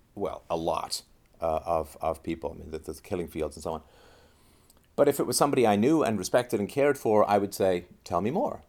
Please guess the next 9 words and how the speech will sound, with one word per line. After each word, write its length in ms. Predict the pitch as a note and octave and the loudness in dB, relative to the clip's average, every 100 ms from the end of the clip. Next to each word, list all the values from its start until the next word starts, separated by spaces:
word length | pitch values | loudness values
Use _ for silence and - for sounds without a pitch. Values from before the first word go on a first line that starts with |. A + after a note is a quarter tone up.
| _ | _
And 280 | G2 F#2+ F#2 - | -6 -4 -4 -4
I 120 | F#2+ | -2
would 160 | F#2 | -2
be 120 | F2+ F2+ | -4 -8
genuinely 680 | E2 F#2+ B2 C#3 C3+ B2 | -4 -2 -2 -2 -4 -6
curious 720 | A#2+ - G#2 F2+ F#2+ - - - _ - | -6 -2 0 0 -2 -8 -10 -14 _ -10
to 120 | - | -10
find 340 | - G2+ F#2+ | -2 -2 0
out 320 | F2+ E2 E2 | 0 0 -2